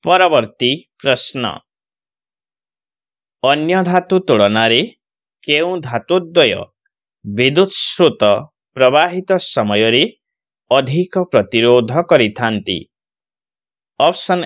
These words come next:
ଏ, ସୁନା ଓ ରୂପା। ଅପସନ୍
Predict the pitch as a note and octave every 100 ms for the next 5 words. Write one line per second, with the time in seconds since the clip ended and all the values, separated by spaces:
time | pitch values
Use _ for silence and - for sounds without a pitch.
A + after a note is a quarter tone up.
0 | - A2 C#3+ B3 _ _ - - C3 A#2
1 | G#2+ D3 G#3 _ _ - A#2 A2 B2 F3
2 | - G2+ A2 - _ _ _ _ _ -
3 | D3+ E3+ - F#3